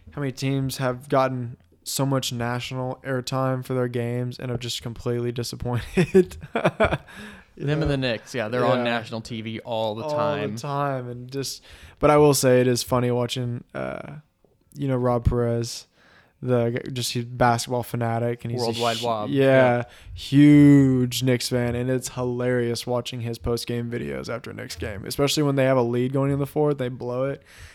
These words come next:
Speaker 1: He, I mean, it, his reaction's just
Speaker 2: Oh, I love
Speaker 1: hilarious
Speaker 2: the
Speaker 1: every
Speaker 2: one where the
Speaker 1: time.
Speaker 2: Thunder won an M S G this year, where Giddey
Speaker 1: Holy,
Speaker 2: and Trey
Speaker 1: that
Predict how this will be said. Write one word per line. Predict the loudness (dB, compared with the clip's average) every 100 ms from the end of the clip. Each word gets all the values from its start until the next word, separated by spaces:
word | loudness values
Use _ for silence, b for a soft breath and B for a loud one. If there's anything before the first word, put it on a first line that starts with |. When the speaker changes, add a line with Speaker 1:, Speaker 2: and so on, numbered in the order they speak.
| B
Speaker 1:
He, | B -4 0 0 -2
I | -6
mean, | -6
it, | -6 -10 -16 B B B
his | -2
reaction's | -2 -2 -6 -8
just | -2
Speaker 2:
Oh, | 2
I | 2
love |
Speaker 1:
hilarious | 2 0
Speaker 2:
the | 0
Speaker 1:
every | 0
Speaker 2:
one | 0
where | 0 -2
the | -2
Speaker 1:
time. |
Speaker 2:
Thunder | -4 -4 -4
won | -4 -4
an | -4
M | -6
S | -6 -8
G | -10 -8
this | -8 -10
year, | -10
where | -8 -8 -6
Giddey | -6 -2 4
Speaker 1:
Holy, | 6 8 6
Speaker 2:
and | 6
Trey | 4
Speaker 1:
that | 4